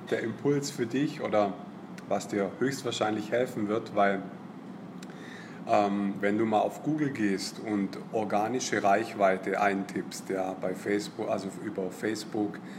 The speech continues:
oder, ähm, YouTube, Instagram und so weiter, dann wirst du bemerken, dass es das... Also maximal, ich kann dir meine Zahl nehmen, angenommen, du hättest hun-, eine Million, machen wir's mal so, eine Million Fans, okay?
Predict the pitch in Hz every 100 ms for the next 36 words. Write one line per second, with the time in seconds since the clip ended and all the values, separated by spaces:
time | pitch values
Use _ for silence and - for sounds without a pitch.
0 | - - - - - 104 98 98 95 98
1 | 98 98 101 120 120 117 107 120 117 117
2 | 101 101 104 135 139 120 101 104 107 98
3 | 101 127 143 - 131 113 110 127 127 113
4 | 107 110 - 117 117 - - - - -
5 | - - - - - - 113 113 113 139
6 | 139 - 131 117 120 139 131 - 117 117
7 | 113 113 113 - 113 120 123 113 123 123
8 | 120 117 117 117 110 110 - - 143 147
9 | - - - 120 131 135 127 117 117 117
10 | 98 104 101 107 98 104 92 110 127 120
11 | 117 117 113 - 104 107 98 - - 113
12 | 117